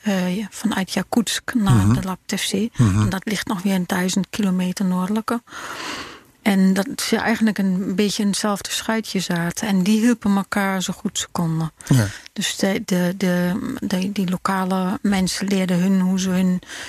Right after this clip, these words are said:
Speaker 1: hutten goed moesten bouwen. Dat het vo-, dat het goed best-, eh, sneeuw- en winterbestendig was. En omgekeerd, eh, de Litouwers konden beter vissen.
Speaker 2: Mhm.
Speaker 1: En konden breien en konden,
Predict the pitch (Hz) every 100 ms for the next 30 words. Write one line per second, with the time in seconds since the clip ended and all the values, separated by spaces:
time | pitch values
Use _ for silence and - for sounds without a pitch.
0 | - - - 196 - 214 190 190 - 185
1 | 180 175 175 180 185 - - - - -
2 | - - - - - - - - - -
3 | 202 185 - 196 190 202 214 185 185 196
4 | 190 202 233 - 190 185 180 190 185 -
5 | - - - - - - 190 185 196 165
6 | - 208 196 190 - - - 233 196 190
7 | 180 180 196 180 202 190 180 - 196 185
8 | 185 185 - - 196 - 202 185 - -
9 | 113 104 113 202 175 175 - 214 185 175
10 | 180 180 180 185 185 196 175 - 180 175
11 | 175 175 220